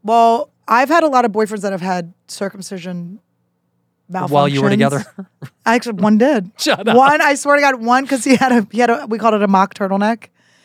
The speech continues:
Speaker 1: 'cause they fucked up and, like, left a flap. So then he, like, at thirty years old, got it fixed.
Speaker 2: Oh my God.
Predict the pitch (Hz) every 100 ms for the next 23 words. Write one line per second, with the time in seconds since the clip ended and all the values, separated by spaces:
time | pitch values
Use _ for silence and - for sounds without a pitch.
0 | - 135 226 214 220 214 196 170 196 196
1 | 196 185 190 190 196 185 202 185 190 202
2 | 202 196 185 208 196 196 190 202 - 202
3 | 190 196 190 185 185 185 185 185 - 185
4 | 185 - 165 185 123 120 139 147 120